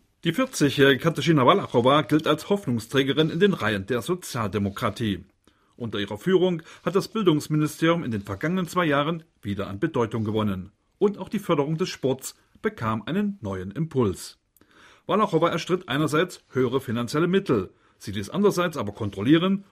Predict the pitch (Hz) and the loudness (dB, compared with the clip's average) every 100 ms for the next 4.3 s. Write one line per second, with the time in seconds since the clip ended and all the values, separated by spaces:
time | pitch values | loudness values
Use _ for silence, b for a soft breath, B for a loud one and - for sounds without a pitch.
0 | - - 104 101 110 180 - 196 180 165 | -20 -14 -10 -2 0 0 0 0 2 2
1 | 180 180 _ - 196 196 220 208 208 131 | 0 -2 _ -4 -4 -4 -6 -4 -2 0
2 | 120 113 - 139 - - 214 - - 92 | -2 -6 -2 -2 -2 -6 -6 -8 -12 -8
3 | 139 - - 104 101 - 95 - 107 104 | -8 -8 -8 -6 -4 -4 -6 -6 -2 -2
4 | 98 87 | -2 -10